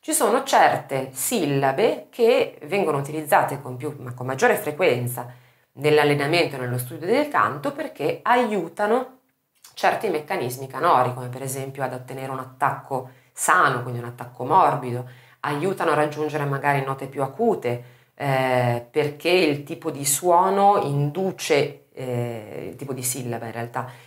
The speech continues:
induce il suono della voce a muoversi nella corretta area di risonanza. Per esempio tra le sillabe più usate c'è il mo, ma, me, mi, mo, mo, quindi con una M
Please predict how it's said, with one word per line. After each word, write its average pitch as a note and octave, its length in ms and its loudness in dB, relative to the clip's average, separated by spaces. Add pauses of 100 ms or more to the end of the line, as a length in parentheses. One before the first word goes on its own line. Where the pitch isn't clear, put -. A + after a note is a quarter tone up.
induce D#3 520 -2
il B2 120 -2
suono C3+ 340 2
della D3 220 2
voce C3+ 400 0
a C3+ 80 2
muoversi D3+ 800 4
nella C3+ 240 -4
corretta C3+ 420 -6
area C3+ 140 -2
di C3 80 -10
risonanza. B2+ 840 -2 (520)
Per C#3 100 -10
esempio C#3+ 320 0
tra C#3 140 -4
le C3+ 100 0
sillabe C3+ 460 -2
più C#3+ 140 -6
usate E3 460 4
c'è C#3 440 -2 (180)
il C#3 280 -2
mo, E3 500 2 (540)
ma, C3 260 4
me, C3+ 240 0
mi, C#3 180 0
mo, C#3 200 4
mo, D3 300 0
quindi C3 240 -12
con C3 120 -10
una C3 320 -6
M D3+ 400 0